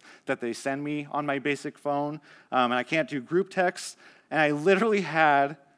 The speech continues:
one of my, f-, I'll do air quotes, one of my friends,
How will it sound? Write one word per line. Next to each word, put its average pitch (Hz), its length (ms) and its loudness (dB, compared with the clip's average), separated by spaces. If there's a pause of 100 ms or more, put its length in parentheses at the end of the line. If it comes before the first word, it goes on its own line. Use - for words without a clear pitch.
(240)
one 156 220 0
of 156 80 -2
my, 147 160 0
f-, - 320 -12 (340)
I'll 131 260 0 (140)
do 143 200 -4
air 151 160 2
quotes, 120 300 -6
one 143 120 -4
of 156 40 -8
my 135 120 -2
friends, 135 640 -2